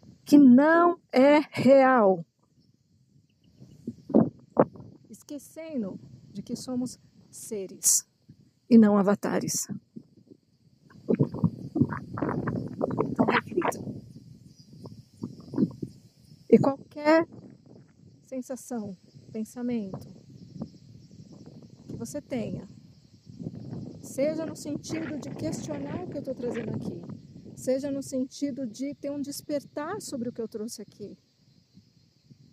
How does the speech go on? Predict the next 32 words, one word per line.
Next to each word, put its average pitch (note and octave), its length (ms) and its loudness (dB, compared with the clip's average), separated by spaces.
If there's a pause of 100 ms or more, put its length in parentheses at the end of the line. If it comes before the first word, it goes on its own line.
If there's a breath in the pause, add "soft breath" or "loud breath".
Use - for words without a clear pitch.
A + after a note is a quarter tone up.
(1200)
entre C4 240 8
em A#3+ 40 6
contato A3 360 0
comigo. - 400 -6 (2250)
E G#3+ 40 -2
vamos A#3+ 220 -8
tornar A3+ 280 0
isso G3+ 200 4
real. G3 340 2 (1900)
E G#3+ 60 8
eu A#3 80 10
não D4 140 0
tô D4 120 -18
aqui D4 260 -12
dizendo B3+ 360 -20
que D4 80 -18
eu C4 40 -18
vou C#4+ 100 -16
atender C#4+ 420 0
todo C#4+ 300 8
mundo B3+ 160 8
<laughs> - 380 0
como D#4 220 -20
psicanalista, C4+ 800 2
porque - 140 -14
eu A3+ 40 -14
nem D4 200 -2
tenho D#4 200 4
agenda C4+ 360 2
pra D4 200 -20
isso C#4+ 260 -20
hoje. A#3 440 -16